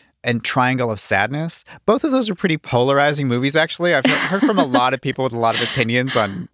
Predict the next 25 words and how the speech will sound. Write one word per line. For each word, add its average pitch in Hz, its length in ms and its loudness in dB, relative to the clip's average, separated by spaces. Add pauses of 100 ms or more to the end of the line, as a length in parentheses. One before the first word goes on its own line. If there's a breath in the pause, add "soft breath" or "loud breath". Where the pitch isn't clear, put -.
on 123 200 0
both 113 240 0
of 143 80 -2
them. 160 320 0 (400)
And 160 100 4
also 214 240 2
another 208 300 0
one 214 160 0
that 165 100 2
I 147 80 0
think 139 380 -6
is 143 240 -4
nominated 151 580 2
for 127 140 -4
Best 123 180 0
Picture, 127 380 -2
but 110 320 0 (320 loud breath)
not 135 180 2
enough 143 220 -2
people 131 180 -6
have 113 180 -4 (160)
seen 120 360 0
is 101 100 -4
Women 107 320 0
Talking, - 540 -6